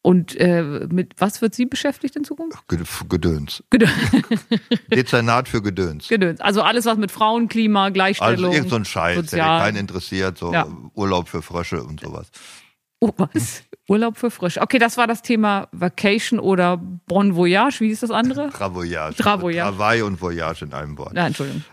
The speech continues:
Speaker 2: Also das ist alles, äh, funktioniert nicht so und diese Gen Zs wollen doch ein bisschen arbeiten.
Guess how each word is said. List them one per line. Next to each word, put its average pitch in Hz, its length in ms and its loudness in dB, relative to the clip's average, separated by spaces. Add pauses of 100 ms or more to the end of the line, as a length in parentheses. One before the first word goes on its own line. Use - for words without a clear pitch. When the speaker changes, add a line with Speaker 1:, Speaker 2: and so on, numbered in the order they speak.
Speaker 2:
Also 110 220 4
das 156 200 2
ist 170 140 -4
alles, 147 420 2
äh, 123 500 2
funktioniert 127 560 -4
nicht 147 140 -2
so 139 140 -2
und 131 160 -2
diese 110 160 0
Gen 120 240 -2
Zs 110 140 -4
wollen 110 340 0
doch 123 160 2
ein 113 120 0
bisschen 143 360 0
arbeiten. 135 640 -2